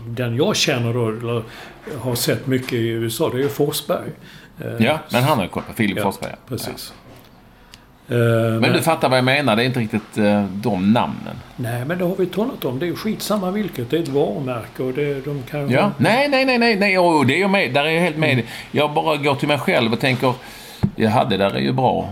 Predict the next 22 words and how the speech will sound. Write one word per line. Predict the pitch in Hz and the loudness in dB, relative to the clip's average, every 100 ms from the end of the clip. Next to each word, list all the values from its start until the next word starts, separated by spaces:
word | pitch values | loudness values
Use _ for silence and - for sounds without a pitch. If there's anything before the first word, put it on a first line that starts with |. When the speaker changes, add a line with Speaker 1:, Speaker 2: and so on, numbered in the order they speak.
| - - - - | -10 -16 -18 -14
Speaker 2:
eh, | 82 87 | -10 -4
lirare, | 95 101 95 71 62 - - - | -2 0 0 -2 -6 -14 -20 -10
men, | 92 87 85 85 87 | -6 -4 -4 -8 -8
eh, | 85 85 73 - - - - - | -8 -8 -10 -14 -20 -20 -20 -14
och | 85 87 | -8 -6
de | 85 | -6
är | 87 | -6
superbra, | 113 101 - 76 | -4 -4 -4 -6
men | 87 98 131 | -4 -4 -4
man | 135 | -2
har | 131 147 | -2 -2
liksom | 139 151 160 | -4 -6 -6
inget, | 160 - | -6 -2
ja, | 135 | 0
hur | 127 147 151 | 0 0 -2
var | 151 147 143 | 0 0 0
han | 151 98 | -2 -4
spelat | 87 80 80 | -4 -4 -6
förut | - 82 78 76 - - | -8 -6 -4 -6 -8 -8
och | 101 92 | -6 -6
så." | - 107 107 | -6 -8 -6
Man, | 117 113 | -6 -6